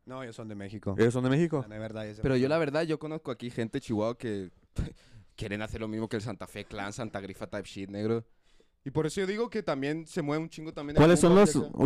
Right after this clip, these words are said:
Speaker 2: ustedes, cuáles, ustedes quién piensan quiénes son los talentos sobresalientes de aquí, güey?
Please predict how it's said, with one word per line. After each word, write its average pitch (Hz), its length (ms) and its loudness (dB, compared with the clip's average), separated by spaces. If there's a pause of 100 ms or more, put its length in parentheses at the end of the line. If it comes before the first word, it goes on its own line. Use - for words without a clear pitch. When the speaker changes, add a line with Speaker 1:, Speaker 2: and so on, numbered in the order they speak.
(120)
Speaker 2:
ustedes, 151 300 4 (240)
cuáles, 151 420 2 (360)
ustedes 127 340 2
quién 151 120 -2
piensan 151 220 0
quiénes 147 200 0
son 143 160 2
los 143 540 4
talentos 113 600 0 (120)
sobresalientes 113 680 2
de 120 40 4
aquí, 110 180 2
güey? 104 140 4